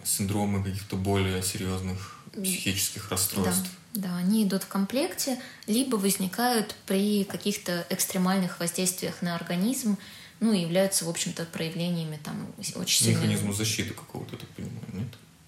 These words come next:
Speaker 2: Ну, не совсем, я бы сказала. Это скорее просто, ну, экстремальное воздействие на мозг, на психику, которое выражается вот в таких последствиях.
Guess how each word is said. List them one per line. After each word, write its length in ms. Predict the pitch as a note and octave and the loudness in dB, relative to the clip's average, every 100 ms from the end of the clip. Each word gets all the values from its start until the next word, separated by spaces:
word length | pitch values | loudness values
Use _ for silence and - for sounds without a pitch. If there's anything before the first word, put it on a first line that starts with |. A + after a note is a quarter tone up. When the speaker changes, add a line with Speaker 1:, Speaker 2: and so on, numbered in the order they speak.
| - - - | -20 -20 -4
Speaker 2:
Ну, 880 | A#3 C4+ E4 D#4 C#4+ C4+ C4+ C4+ C4 | 0 2 2 2 0 2 4 4 4
не 100 | C4 | 4
совсем, 640 | - B3 A#3 - - F#3+ D#3+ D3+ | 4 2 0 2 4 2 0 -4
я 140 | D#3 | -8
бы 100 | D3+ | -6
сказала. 480 | - - E3 E3 D#3+ | -6 -6 -8 -8 -8
Это 140 | D#3+ E3 | -4 -2
скорее 320 | - F#3 F#3+ | -2 0 -2
просто, 500 | F#3 F#3+ - F3+ E3+ - - - - - - - | 0 -2 -2 -2 -6 -8 -20 -20 -20 -20 -14 0
ну, 160 | B3 A#3+ | 2 2
экстремальное 680 | G3 - G#3+ G#3 F#3+ F#3 E3+ | 2 4 6 8 6 4 2
воздействие 800 | F#3 F#3 F#3+ F3+ - F#3+ G3+ - - - - - | 2 2 2 2 -2 -4 -6 -8 -16 -20 -20 -4
на 160 | F#3+ F#3 | 2 4
мозг, 420 | F#3+ F4+ - - - | 4 4 0 -2 -8
на 120 | G#3+ G3 | -4 -4
психику, 480 | - D#4 C4+ - | -2 -4 -6 -10
которое 460 | G3+ F#3 - G#3+ G3 | -6 -4 -2 0 2
выражается 680 | F3+ E3+ E3 G#3 G#3 - F3+ | 0 0 0 0 0 -2 -4
вот 100 | E3 | -6
в 40 | |
таких 320 | - - G3 | -8 -6 -6
последствиях. 640 | - - - E3 - - | -4 -4 -4 -4 -4 -6